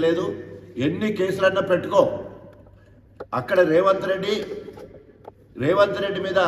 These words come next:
లగచర్లలో లంబాడి గిరిజన నాయకులు మా భూములు ఏమని తిరగబడితే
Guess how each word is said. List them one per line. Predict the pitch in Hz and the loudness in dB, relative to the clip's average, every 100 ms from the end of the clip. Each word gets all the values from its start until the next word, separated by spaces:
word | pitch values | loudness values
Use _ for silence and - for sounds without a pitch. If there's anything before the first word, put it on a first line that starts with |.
| 151 | 2
లగచర్లలో | 156 175 - 190 185 185 180 180 - - - - - - _ _ - _ _ _ _ _ _ _ _ _ _ _ _ _ _ _ | 0 0 0 2 4 6 4 2 -8 -16 -18 -20 -20 -20 _ _ -20 _ _ _ _ _ _ _ _ _ _ _ _ _ _ _
లంబాడి | 110 113 156 185 185 190 170 - - - - - - - - - - _ _ 107 | -10 -6 2 4 4 4 2 0 -10 -12 -16 -16 -20 -20 -20 -20 -20 _ _ -4
గిరిజన | 131 156 190 190 | 0 2 2 2
నాయకులు | 185 180 170 180 160 - - - - - | 2 2 2 2 0 -2 -10 -16 -18 -4
మా | 127 139 | -2 0
భూములు | 131 190 196 190 | 0 0 0 2
ఏమని | 180 175 | 2 0
తిరగబడితే | 170 156 165 160 165 | -2 0 0 0 -2